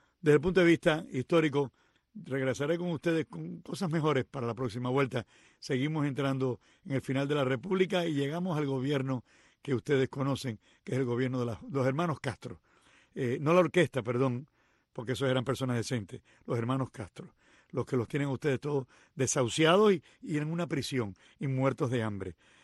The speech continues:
eh, con ahora el presidente que tienen, por supuesto, eh, que no es presidente, es un títere. Muchas gracias, Cuba. Les deseo felicidad, que Dios los bendiga, que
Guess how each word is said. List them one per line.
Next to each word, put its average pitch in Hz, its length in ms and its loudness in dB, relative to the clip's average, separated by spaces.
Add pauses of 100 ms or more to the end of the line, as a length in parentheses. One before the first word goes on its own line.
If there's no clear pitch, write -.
(140)
eh, 107 380 -2
con 131 160 -2
ahora 143 240 2
el 127 40 -4
presidente 123 480 -4
que 110 80 -2
tienen, 104 220 -6
por 107 80 -6
supuesto, 113 400 -4 (460)
eh, 101 360 -4
que 131 140 -6
no 131 60 2
es 135 80 0
presidente, 113 500 -2
es 120 80 -4
un 131 80 -4
títere. 101 340 -4 (1080)
Muchas 151 300 2
gracias, 123 320 0
Cuba. 95 320 -6 (420)
Les 131 140 -2
deseo 165 280 0
felicidad, 123 560 -2 (300)
que - 100 -10
Dios 135 140 4
los 147 80 2
bendiga, 127 420 0 (600)
que 131 160 -2